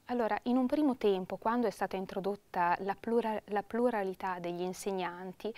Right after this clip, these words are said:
eh, si è parlato di un cosiddetto fenomeno di secondarizzazione, cioè di,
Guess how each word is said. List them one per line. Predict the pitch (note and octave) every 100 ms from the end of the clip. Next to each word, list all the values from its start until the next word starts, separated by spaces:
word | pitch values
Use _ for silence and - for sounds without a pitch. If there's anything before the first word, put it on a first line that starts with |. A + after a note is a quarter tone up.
| - - - -
eh, | A3
si | C#4
è |
parlato | C#4 B3+ A3 A3
di | G#3
un | G#3 G3+
cosiddetto | G#3+ G#3 G#3 G#3
fenomeno | G3+ A3 A3 G#3 G3
di | F3+
secondarizzazione, | - C#4 C4 A3 F#3+ F3+ E3+ E3+ - E3+ - F3+
cioè | - G3+
di, | F#3 G3